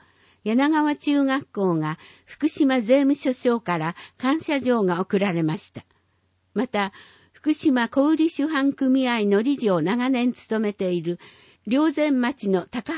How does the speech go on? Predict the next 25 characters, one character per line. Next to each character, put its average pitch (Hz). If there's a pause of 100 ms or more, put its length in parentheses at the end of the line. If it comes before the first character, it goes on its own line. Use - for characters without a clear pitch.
(120)
橋 -
義 202
友 247
さ 226
ん 175
に 160 (220)
感 277
謝 294
状 247
が 190
贈 202
呈 190
さ 180
れ 170
ま 151
し -
た。 - (1200)
問 285
い 277
合 262
わ 254
せ、 220 (360)
収 302
納 277
課 -